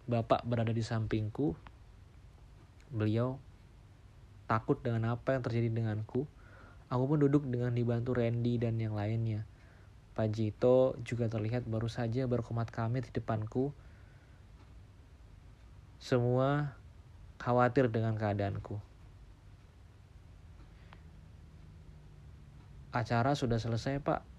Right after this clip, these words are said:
ucapku. "Sudah, syukurlah, Nak, kamu baik-baik saja," ucap bapak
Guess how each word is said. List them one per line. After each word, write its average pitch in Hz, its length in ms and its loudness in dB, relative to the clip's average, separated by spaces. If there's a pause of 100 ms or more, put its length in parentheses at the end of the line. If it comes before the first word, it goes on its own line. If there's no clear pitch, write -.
(280)
ucapku. 107 560 -4 (1500)
"Sudah, 113 480 4 (480)
syukurlah, 123 400 0
Nak, 110 240 0 (240)
kamu 117 240 0
baik-baik 110 400 2
saja," 104 400 0 (1200)
ucap 123 400 0
bapak 113 400 2